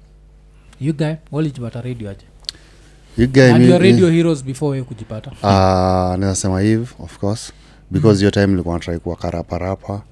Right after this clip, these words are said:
Speaker 1: Yeah.
Speaker 2: Na hivi ndio alikuwa anafanya tu show poa.
Speaker 1: Yeah.
Speaker 2: Ah, unajua ikikuja tu kwa hizo mambo za rap.
Speaker 1: Yeah.
Speaker 2: Mm.
Speaker 1: Yeah.
Speaker 2: And then, of course, watu wa K B C karibu wote,
Speaker 1: Mm.
Speaker 2: akina John Karani,
Speaker 1: Mm, mm.
Speaker 2: Leonard Mambo,
Speaker 1: Mm.
Speaker 2: nakumbuka mpaka vile nilimit hiyo raya,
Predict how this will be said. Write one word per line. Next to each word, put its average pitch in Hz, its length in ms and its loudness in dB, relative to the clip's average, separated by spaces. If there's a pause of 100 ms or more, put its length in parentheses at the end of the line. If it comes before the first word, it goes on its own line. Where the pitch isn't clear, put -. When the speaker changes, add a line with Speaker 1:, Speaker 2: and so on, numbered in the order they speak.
Speaker 1:
Yeah. 113 200 -8 (320)
Speaker 2:
Na 98 80 -4
hivi 107 180 2
ndio 92 120 -2
alikuwa 85 180 -6
anafanya 90 280 -8
tu 101 120 -6
show 85 240 -8
poa. 87 440 -6 (300)
Speaker 1:
Yeah. 107 160 -12 (460)
Speaker 2:
Ah, 87 180 -8
unajua 92 300 -6
ikikuja 95 380 -4
tu 117 120 -6
kwa 92 120 -2
hizo 92 160 0
mambo 85 260 -6
za 82 120 -8
rap. 80 200 -10 (360)
Speaker 1:
Yeah. 98 180 -12
Speaker 2:
Mm. 85 440 -10
Speaker 1:
Yeah. 95 180 -12 (880)
Speaker 2:
And 98 180 0
then, 107 220 4
of 92 180 -2
course, 101 380 0
watu 90 200 -4
wa 85 60 -4
K 85 200 -6
B 82 180 -6
C 90 220 -6
karibu 82 440 -10
wote, 82 500 -10 (160)
Speaker 1:
Mm. 95 100 -10
Speaker 2:
akina 85 320 -10
John 87 240 -8
Karani, 85 960 -10
Speaker 1:
Mm, 101 240 -14 (180)
mm. 95 160 -12 (220)
Speaker 2:
Leonard 92 460 -4
Mambo, 90 720 -2
Speaker 1:
Mm. 87 60 -6
Speaker 2:
nakumbuka 95 360 -6
mpaka 107 220 -2
vile 92 180 -2
nilimit 90 520 -4
hiyo 98 160 0
raya, 87 540 -4